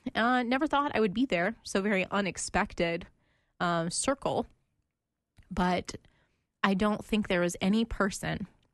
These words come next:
and some people will pre-offer the, the prayer, "I will pray for your children." Um, and so, some people just receive that. Um, but I don't think there's ever any person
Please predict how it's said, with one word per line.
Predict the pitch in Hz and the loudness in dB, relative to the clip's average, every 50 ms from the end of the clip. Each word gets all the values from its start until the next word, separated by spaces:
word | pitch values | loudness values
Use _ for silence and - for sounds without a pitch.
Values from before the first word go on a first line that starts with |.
| _ _ _ _ _ _ _ _ - | _ _ _ _ _ _ _ _ 0
and | 202 220 | 0 2
some | - 269 269 262 | 2 2 0 2
people | - 262 - 247 | 0 0 2 2
will | 220 190 | 2 2
pre-offer | 185 - - 208 180 160 160 160 - - 175 160 160 - _ _ | 2 0 0 2 2 2 0 -2 -4 -4 -4 -4 -6 -10 _ _
the, | - 175 170 - - - | -4 -4 -4 -4 -6 -6
the | - 180 | -8 -8
prayer, | - - - - - - - | -6 -4 -4 -4 -4 -4 -2
"I | - 185 180 | -2 0 0
will | 180 175 | 0 0
pray | - - - - 175 175 | -2 -6 -8 -6 -6 -6
for | 185 - - - | -6 -6 -6 -6
your | 202 208 214 | -6 -6 -6
children." | 214 - - - - - - - 233 233 233 - - - - - - - _ _ _ _ _ _ _ | -8 -8 -8 -8 -6 -6 -4 -4 -4 -6 -6 -8 -16 -20 -20 -20 -20 -20 _ _ _ _ _ _ _
Um, | - 175 214 208 165 160 - - 190 196 - - _ _ _ _ _ _ _ | 0 2 2 2 0 -2 -2 -2 -4 -6 -6 -10 _ _ _ _ _ _ _
and | - 226 240 | -2 0 0
so, | - - 240 - - 175 - _ | 0 0 -4 -4 -6 -12 -14 _
some | - - 240 226 | -2 0 0 2
people | - 226 - - 190 | 0 0 0 0 0
just | - 190 185 - - | 2 0 -2 0 -2
receive | 185 - - - 202 196 165 | -4 -4 -2 0 0 0 0
that. | 185 190 190 202 - - - - - _ _ _ _ _ _ _ _ _ _ _ _ _ - | -2 -4 -4 -4 -6 -6 -10 -18 -20 _ _ _ _ _ _ _ _ _ _ _ _ _ 0
Um, | 202 190 180 175 175 170 | 2 2 2 2 0 0
but | 180 175 | 0 0
I | 180 202 | 2 2
don't | 220 214 | 2 0
think | - 220 202 | 0 0 0
there's | 214 196 - | 0 0 0
ever | 202 185 196 | 0 0 0
any | 196 196 196 190 | 0 0 0 0
person | - 196 196 - - - 180 180 180 | 0 0 -2 0 0 0 2 2 2